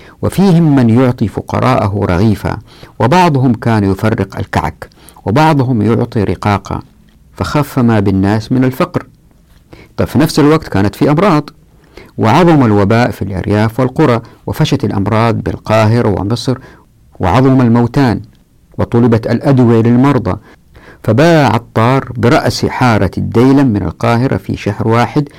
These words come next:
بمبلغ اثنين وثلاثين ألف درهم.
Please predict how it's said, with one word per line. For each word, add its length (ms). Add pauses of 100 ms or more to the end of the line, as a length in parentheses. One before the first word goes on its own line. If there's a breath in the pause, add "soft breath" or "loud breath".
(200 loud breath)
بمبلغ 440
اثنين 540
وثلاثين 720
ألف 260
درهم. 280